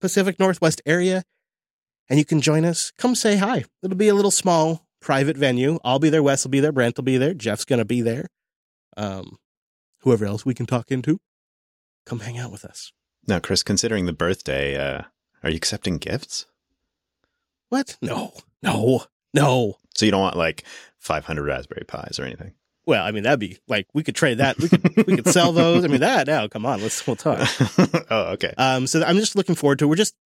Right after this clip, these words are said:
Speaker 1: gonna do a low key thing. Uh, we have some plans for five hundred, but again, nothing that's gonna be like, um, like, uh, anything too crazy. I think you guys are really, hopefully, gonna love what we have in store,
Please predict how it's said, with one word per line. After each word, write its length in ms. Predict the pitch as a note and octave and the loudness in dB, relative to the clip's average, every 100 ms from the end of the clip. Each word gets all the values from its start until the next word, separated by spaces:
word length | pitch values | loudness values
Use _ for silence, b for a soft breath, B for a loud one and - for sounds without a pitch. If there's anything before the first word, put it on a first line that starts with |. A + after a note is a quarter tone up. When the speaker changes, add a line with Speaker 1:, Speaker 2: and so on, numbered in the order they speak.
| _ - | _ 0
Speaker 1:
gonna 160 | F#3+ | 2
do 140 | E3 D#3+ | 4 4
a 20 | |
low 220 | C#3 C3+ | 4 2
key 240 | C3 D3 C#3 | 0 -2 -2
thing. 440 | - A#2 A2+ A2+ _ _ | 0 -2 -2 -6 _ _
Uh, 220 | - G#2+ G#2+ | -4 -2 0
we 80 | |
have 180 | B2 B2 | 0 0
some 140 | - F3 | -2 -2
plans 320 | D3 C3+ C3 | 0 0 0
for 120 | C3+ | -2
five 240 | C3 B2+ | 0 0
hundred, 340 | C3 B2 C3+ D#3 | 0 0 -2 0
but 160 | A2+ - _ _ _ _ _ _ | -4 -4 _ _ _ _ _ _
again, 340 | D#3+ E3 F#3+ | 2 2 2
nothing 300 | E3+ F#3 G3+ | 2 2 0
that's 160 | F3+ D#3+ | 0 0
gonna 160 | E3+ C#3 | 0 2
be 140 | C3 | 0
like, 420 | A2+ B2 G#2+ G2+ D#2 | 0 -2 -2 -4 -6
um, 420 | G#2+ G#2 G2+ G#2+ _ _ _ _ _ _ - | -4 -6 -8 -16 _ _ _ _ _ _ -2
like, 260 | A#2+ G2 | -2 -2
uh, 200 | G2 E2+ D#2+ _ _ _ _ _ _ _ _ | -8 -10 -14 _ _ _ _ _ _ _ _
anything 260 | D#3+ D#3 C3 | 0 0 0
too 180 | - G#3 | 0 0
crazy. 420 | - A3 G#3 A#3 | 0 -2 0 -2
I 40 | |
think 180 | F3 F#3 | -2 0
you 80 | F#3 | 2
guys 160 | D#3+ | 0
are 60 | C#3+ | 2
really, 300 | C#3 C#3+ C#3+ _ _ _ - | 2 2 0 _ _ _ 0
hopefully, 460 | E3 E3+ - C#3+ | 2 2 -4 0
gonna 180 | C#3 B2 | 2 0
love 260 | A2+ G#2+ G2+ | 0 -4 -6
what 120 | A#2 | -6
we 100 | A#2+ | -4
have 160 | A#2 | -4
in 80 | A2+ | -4
store, 340 | A#2 C3 B2 | -4 0 0